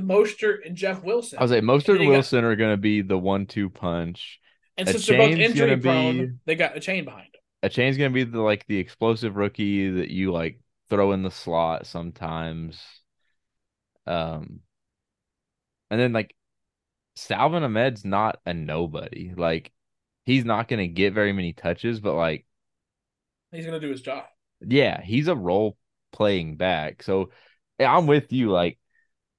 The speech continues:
Speaker 2: kinda like you hear in basketball all the time, but, like, if they sign Dalvin Cook, like, there's only one football. Like, only one player can carry the football at a time. So, like,
Speaker 1: Mm-hmm.
Speaker 2: wh-, are they all just gonna get ten touches a game?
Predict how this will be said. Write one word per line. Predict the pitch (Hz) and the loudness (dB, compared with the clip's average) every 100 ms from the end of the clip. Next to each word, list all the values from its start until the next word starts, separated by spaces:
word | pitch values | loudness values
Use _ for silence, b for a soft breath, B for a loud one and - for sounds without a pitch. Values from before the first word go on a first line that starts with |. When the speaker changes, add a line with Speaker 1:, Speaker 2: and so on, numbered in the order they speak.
| _ _ _ _ _ _ _ _ - | _ _ _ _ _ _ _ _ -6
Speaker 2:
kinda | 160 160 - | 0 0 0
like | 123 120 - _ - | 0 -2 -4 _ -8
you | 120 | -4
hear | 110 139 117 | -2 0 -2
in | |
basketball | 87 92 101 104 87 80 | 0 0 -2 -4 -2 -2
all | 82 | -2
the | 82 | -8
time, | - 82 80 82 | -8 -6 -6 -6
but, | 95 | -2
like, | 95 92 - | 0 -2 -4
if | 101 95 | -10 -2
they | 120 | 0
sign | 135 143 131 120 | 0 -4 -2 0
Dalvin | 117 98 | -2 -2
Cook, | 123 | -8
like, | 110 85 _ _ | -8 -10 _ _
there's | - 143 143 | 0 2 2
only | 139 165 170 | 0 0 0
one | 117 107 104 | 0 -2 -4
football. | - 90 - - - | -6 -6 -8 -18 -10
Like, | 95 95 - | -4 -4 0
only | 113 147 147 | 2 2 2
one | 107 127 131 | 2 0 0
player | 123 113 92 | -2 -2 -2
can | - | -6
carry | 92 101 98 | -6 -2 -2
the | 87 | -4
football | - 80 78 | -10 -10 -8
at | 73 | -8
a | 90 | -12
time. | 87 - - _ _ | -14 -14 -18 _ _
So, | - 98 90 | -8 -2 0
like, | 82 76 - | -2 -4 -12
Speaker 1:
Mm-hmm. | 143 156 135 131 131 _ _ _ _ _ _ _ 113 | -16 -12 -14 -14 -20 _ _ _ _ _ _ _ -8
Speaker 2:
wh-, | - | -4
are | 110 | 0
they | 110 | 2
all | 101 104 | 4 2
just | 107 | 0
gonna | 117 104 | -2 -2
get | 104 - | -2 -4
ten | 104 98 | -6 -6
touches | 98 90 98 | -6 -8 -8
a | 90 | -8
game? | 82 85 101 | -6 -8 -10